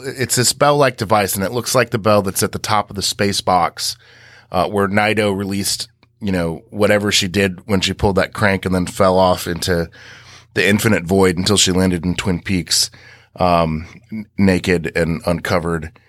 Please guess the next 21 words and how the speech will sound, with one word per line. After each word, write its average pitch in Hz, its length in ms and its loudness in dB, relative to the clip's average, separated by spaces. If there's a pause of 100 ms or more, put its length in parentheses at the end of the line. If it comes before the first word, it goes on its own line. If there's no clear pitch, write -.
(300)
as 80 120 -4
you 85 60 -4
guys 82 420 0 (200)
were 80 200 -6 (200)
concerned 87 380 0
about, 76 320 0 (400)
uh, 95 380 0 (240)
<clears throat> - 260 -10
as 139 460 0
well 151 340 2
as 120 240 2
the, 110 280 2 (140)
as 104 180 0
the 110 140 0
bell 117 400 2
device 104 600 0
that, 101 240 -6
that 98 320 -2 (140)
seemed 107 360 -2
to, 95 420 -2 (540)
uh, 85 460 -4